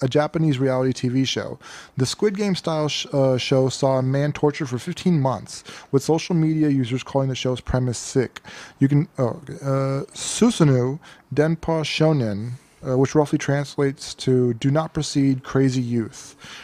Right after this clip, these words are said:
ran from nineteen ninety-eight until two thousand two.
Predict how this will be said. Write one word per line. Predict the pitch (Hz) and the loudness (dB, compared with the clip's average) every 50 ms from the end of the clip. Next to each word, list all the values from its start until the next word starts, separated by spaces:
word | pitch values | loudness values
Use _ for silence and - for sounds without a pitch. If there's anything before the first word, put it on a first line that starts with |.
| - - - | -14 -4 0
ran | 135 139 147 | 0 2 2
from | 139 - 139 | 0 0 0
nineteen | 135 143 165 190 175 - 185 | 0 2 0 -2 -2 -2 -2
ninety-eight | 185 180 180 170 165 151 147 147 151 151 - | 0 0 0 0 0 2 2 2 0 -2 -4
until | 127 - - 131 127 | -6 -2 0 -2 -2
two | - - 151 | 0 -4 -4
thousand | 147 165 156 143 123 131 131 - | -2 0 -2 0 -2 -2 -4 -2
two. | - 139 123 104 98 110 | -2 -2 -2 -2 -2 -8